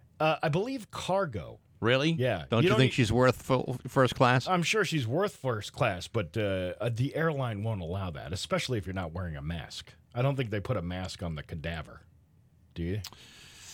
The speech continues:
Speaker 2: Yeah, I don't, uh, I don't know if
Speaker 1: Probably
Speaker 2: you
Speaker 1: not.
Speaker 2: have to.
Speaker 1: Uh, but it, it's gonna be a, like, kind of a lengthy, uh, process, uh, to get all this done. And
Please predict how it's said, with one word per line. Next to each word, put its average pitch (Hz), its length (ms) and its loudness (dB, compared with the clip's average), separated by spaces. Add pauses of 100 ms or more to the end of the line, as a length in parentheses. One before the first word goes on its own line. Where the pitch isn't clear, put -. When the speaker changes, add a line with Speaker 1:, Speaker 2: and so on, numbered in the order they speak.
(720)
Speaker 2:
Yeah, 120 240 6
I 110 120 6
don't, 104 300 0
uh, 95 200 2
I 110 60 6
don't 104 140 4
know 104 140 4
if 90 60 0
Speaker 1:
Probably - 40 2
Speaker 2:
you 95 40 0
Speaker 1:
not. 87 100 -2
Speaker 2:
have 110 280 2
to. 73 200 -4 (640)
Speaker 1:
Uh, 120 360 2
but 139 180 -2
it, 151 220 2
it's 139 140 -4
gonna 160 180 2
be 143 140 2
a, 131 80 2
like, 120 360 -4
kind 131 200 0
of 120 80 0
a 110 40 0
lengthy, 104 1040 -4 (200)
uh, 78 100 -8
process, - 840 -6 (260)
uh, 80 240 -4
to - 100 -6
get 90 200 -4
all 80 140 -8
this 71 180 -10
done. 69 400 -10 (760)
And 104 300 -2